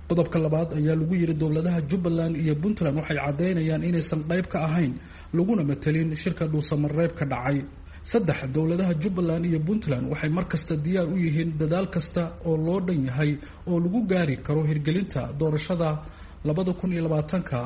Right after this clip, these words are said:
labada kun kow iyo labaatanka ayna noqoto mid waqtigeedii ku dhacda si isla ogol ahna looga heshiiyo hannaanka loo marayo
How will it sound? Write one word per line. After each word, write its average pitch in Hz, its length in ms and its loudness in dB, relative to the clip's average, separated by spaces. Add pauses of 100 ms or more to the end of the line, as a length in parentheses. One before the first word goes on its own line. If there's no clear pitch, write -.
(100)
labada 165 260 0
kun 156 240 -2
kow 196 160 0
iyo 190 120 2
labaatanka 160 520 0
ayna 165 240 0
noqoto 156 440 0 (120)
mid 175 240 2
waqtigeedii 165 640 0
ku - 80 0
dhacda 127 360 2 (260)
si - 260 -6
isla 165 240 -2
ogol 170 320 2
ahna 151 260 2 (200)
looga 160 260 2
heshiiyo 151 560 0
hannaanka 156 560 0
loo 170 240 2
marayo 143 400 2